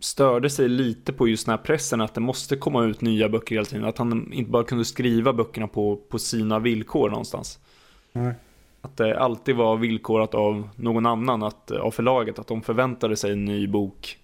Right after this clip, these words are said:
Speaker 1: hela tiden.
Speaker 2: Mm. Och han orkade inte heller skriva i samma takt. Jag vet att, eh, om det är den... Ja, det är i alla fall, jag, jag är osäker på liksom vilken bok han var tvungen att börja trappa ner, men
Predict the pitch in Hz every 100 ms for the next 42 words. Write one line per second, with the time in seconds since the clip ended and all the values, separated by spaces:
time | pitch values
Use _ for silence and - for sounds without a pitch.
0 | _ - 113 107 107 - 143 139 - -
1 | _ - 117 110 92 - - - - 127
2 | 135 156 139 113 - 143 160 131 117 117
3 | - 127 117 120 120 113 107 - 143 -
4 | - - 131 127 123 117 - - - -
5 | - - - _ _ _ _ _ _ _
6 | 127 120 117 120 123 180 _ _ _ _
7 | 139 127 143 135 139 175 220 - - _
8 | _ _ - 151 147 135 - 131 135 127
9 | 165 156 143 147 120 139 - 123 110 120
10 | 113 127 - - - 127 120 127 117 123
11 | 104 - 110 107 - 113 113 107 113 107
12 | 120 - 120 135 120 110 113 110